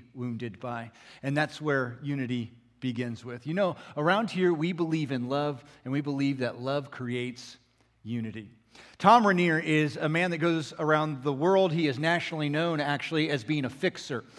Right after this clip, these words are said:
He is a man that tries to make unhealthy churches healthy and fractured churches repaired and, uh, come from broken to fixed again. He has shared over his lifetime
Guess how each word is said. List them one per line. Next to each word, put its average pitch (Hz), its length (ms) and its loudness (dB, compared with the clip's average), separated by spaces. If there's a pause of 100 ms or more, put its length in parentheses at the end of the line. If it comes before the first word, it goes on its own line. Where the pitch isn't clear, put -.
(300)
He 156 340 2
is 151 200 4
a 151 60 0
man 160 280 2
that 151 260 0
tries 170 300 4
to 175 80 -2
make 156 240 0
unhealthy 175 420 2
churches 175 600 0
healthy 165 480 2
and 117 160 -4
fractured 170 460 2
churches 170 500 -4 (160)
repaired 170 680 2 (260)
and, 143 340 2
uh, 143 160 4
come 170 260 0
from 156 200 -2
broken 165 400 4
to 147 80 -2
fixed - 640 -2
again. 143 460 0 (360)
He 214 160 8
has 233 160 10
shared 180 500 6
over 175 300 4
his 165 300 4
lifetime 156 920 4